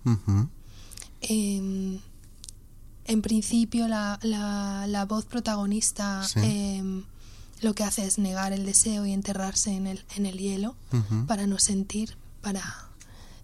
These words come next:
Speaker 2: em, aislarse de toda sensación y de todo tacto.
Speaker 1: Ujú.
Speaker 2: Y luego vemos como a lo largo del libro, pues, mm,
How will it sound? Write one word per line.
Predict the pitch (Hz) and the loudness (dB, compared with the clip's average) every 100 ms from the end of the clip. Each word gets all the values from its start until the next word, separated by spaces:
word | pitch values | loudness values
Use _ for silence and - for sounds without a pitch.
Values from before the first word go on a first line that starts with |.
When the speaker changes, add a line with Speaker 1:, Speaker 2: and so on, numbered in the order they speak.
| - | -6
Speaker 2:
em, | 214 208 196 196 196 196 - - - - - | -2 -2 -2 -4 -6 -8 -14 -18 -16 -12 2
aislarse | 226 214 220 208 - 214 196 190 | 4 6 4 6 6 6 2 4
de | 220 208 202 202 202 | 4 6 4 2 2
toda | 202 196 | 2 4
sensación | 220 202 208 - 208 196 196 | 4 4 2 0 0 2 2
y | |
de | 196 - | 0 0
todo | 202 190 | 0 0
tacto. | 185 190 190 - 254 - - - | 0 -4 -4 -4 -6 -8 -18 -4
Speaker 1:
Ujú. | 113 101 101 113 | -2 0 -2 2
Speaker 2:
Y | 247 | 6
luego | 226 202 202 | 6 6 2
vemos | 196 202 - | 2 2 2
como | 214 | 2
a | 196 | 2
lo | 190 | 0
largo | 190 185 - | -2 -4 -2
del | 196 190 | -2 0
libro, | 190 190 190 | -2 -2 -2
pues, | 190 208 - - - | -2 2 2 0 -4
mm, | 208 196 190 185 | -2 -2 -2 -4